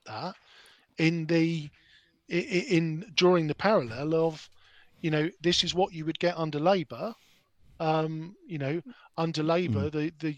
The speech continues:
Speaker 1: the unions that are the paymasters of Labour would be emboldened to take this sort of action. Now, it's a thin
Speaker 2: Mm.
Speaker 1: parallel, I,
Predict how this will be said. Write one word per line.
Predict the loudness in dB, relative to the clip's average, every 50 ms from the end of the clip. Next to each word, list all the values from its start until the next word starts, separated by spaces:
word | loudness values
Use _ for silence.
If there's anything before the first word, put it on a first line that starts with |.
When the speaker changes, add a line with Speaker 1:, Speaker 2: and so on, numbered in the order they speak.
| -8 -10
Speaker 1:
the | -10 -8
unions | -6 -4 -4 -2 -2 -2 -4 -4 -4 -6 -6 -4
that | -2 -2 -2 -2 -4
are | -6 -4 -4 -4 -4
the | -4 -6 -8 -8 -10 -14 _ -20 -20 _ _ _ _ -4
paymasters | 2 4 4 4 4 0 -2 -2 -4 -6 -6 -8 -8 -8 -10 -8
of | -8 -6
Labour | -6 -4 -4 -4 -6 -6 -6 -6
would | -4 -6 -6 -6 -4
be | -4 -4
emboldened | -2 -2 2 2 4 4 2 0 -6 -8 -8 -8 -8 -10
to | -12 -10
take | -4 -4 -4 -4 -4
this | -10 -8 -6
sort | -4 -4 -4 -4 -2
of | -2
action. | -4 -4 -4 -8 -10 -10 -10 -10 -18 _ -20 -20 -20 -20 -18 _ 0
Now, | 0 0 0 0
it's | -4 -6 -6
a | -6
thin | -6 -2 0 2 2 2 0
Speaker 2:
Mm. | -4
Speaker 1:
parallel, | -6 -6 -10 -12 -12 -10 -8 -4 -2 -2
I, | -2 -2 -4